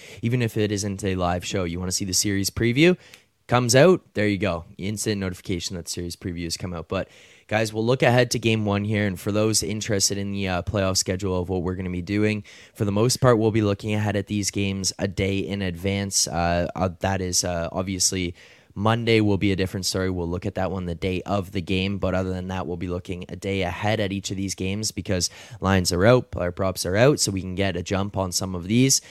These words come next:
So for the, that explains why we're doing the show, uh, here today on the Fridays. We're looking ahead to tomorrow. So,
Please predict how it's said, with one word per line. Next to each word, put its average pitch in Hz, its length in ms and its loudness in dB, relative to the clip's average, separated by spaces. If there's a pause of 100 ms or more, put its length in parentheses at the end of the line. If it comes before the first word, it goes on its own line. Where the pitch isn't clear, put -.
(160)
So 90 360 2 (300)
for 87 240 -4
the, 80 140 -8 (380)
that 90 240 -2
explains 92 520 -4
why 92 180 0
we're 95 100 -2
doing 92 160 -4
the 90 40 -6
show, 92 380 0
uh, 92 220 2
here 98 220 -2
today 98 260 0
on 101 100 -2
the 90 80 -8
Fridays. 113 420 2
We're 95 140 -4
looking 92 300 -4
ahead 92 240 -4
to 87 100 -10
tomorrow. 104 380 -4
So, 98 260 -2